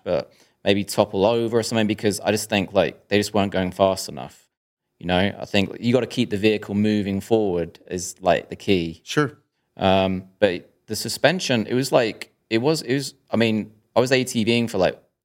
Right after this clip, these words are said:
Speaker 1: like, five hours or something was the whole course, got back to camp and stuff.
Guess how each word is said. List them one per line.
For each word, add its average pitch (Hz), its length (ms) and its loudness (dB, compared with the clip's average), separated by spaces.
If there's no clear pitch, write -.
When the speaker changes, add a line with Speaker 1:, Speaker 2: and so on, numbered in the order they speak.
Speaker 1:
like, - 260 0
five 117 320 2
hours 104 340 2
or 87 60 -8
something 85 300 -8
was 82 160 -12
the 90 60 -12
whole 95 200 2
course, 104 320 0
got - 180 -6
back - 180 0
to - 80 -12
camp 104 340 0
and 90 100 -8
stuff. - 340 -2